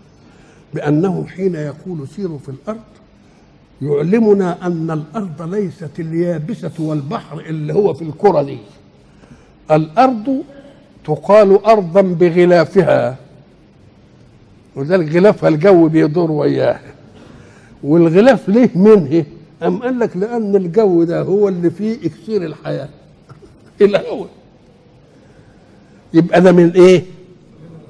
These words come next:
من الأرض. وما دام الهواء أهم قوت، يبقى حين يقول الله: "وقدر فيها أقواتها"،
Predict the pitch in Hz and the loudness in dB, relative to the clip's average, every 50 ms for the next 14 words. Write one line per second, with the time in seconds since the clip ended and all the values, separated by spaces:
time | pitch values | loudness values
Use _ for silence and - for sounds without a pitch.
0 | - - - - _ _ - 143 143 139 127 123 113 110 98 - - - - - | -20 -20 -20 -20 _ _ -2 0 0 0 -2 -4 -8 -10 -10 -14 -20 -20 -20 -20
1 | - _ - _ _ _ - 135 151 160 170 175 175 233 247 233 220 202 185 151 | -20 _ -20 _ _ _ -8 -6 -4 -2 -2 0 2 2 4 4 4 2 2 0
2 | 180 240 233 208 196 202 196 175 151 208 233 220 208 185 165 - - - 220 233 | 0 2 2 2 0 0 -2 -4 -2 0 0 0 -2 -4 -6 -8 -8 -8 -8 -8
3 | 226 - - - - - _ _ _ _ _ _ _ _ _ - 151 151 151 165 | -10 -12 -18 -20 -20 -20 _ _ _ _ _ _ _ _ _ -8 -8 -8 -8 -10
4 | 165 - - 226 226 214 190 175 175 170 160 156 - 226 220 196 180 170 165 175 | -14 -12 -8 -4 -4 -4 -4 -4 -4 -4 -6 -6 -8 -8 -6 -4 -4 -4 -2 0
5 | 190 190 156 147 147 147 147 - - 160 151 139 131 202 202 190 165 156 151 - | 0 0 0 -2 -4 -4 -4 -4 -4 -4 -4 -4 0 0 0 2 0 -2 -4 -2
6 | 220 220 220 214 185 151 165 170 180 180 185 202 202 220 233 220 220 226 214 208 | 0 0 2 2 2 0 2 2 2 4 4 2 0 -2 -4 -6 -6 -6 -6 -8
7 | - - 220 214 - - 175 175 165 156 156 - 240 233 269 302 277 | -8 -6 -6 -6 -6 -6 -4 -2 0 0 0 0 -2 0 0 0 -2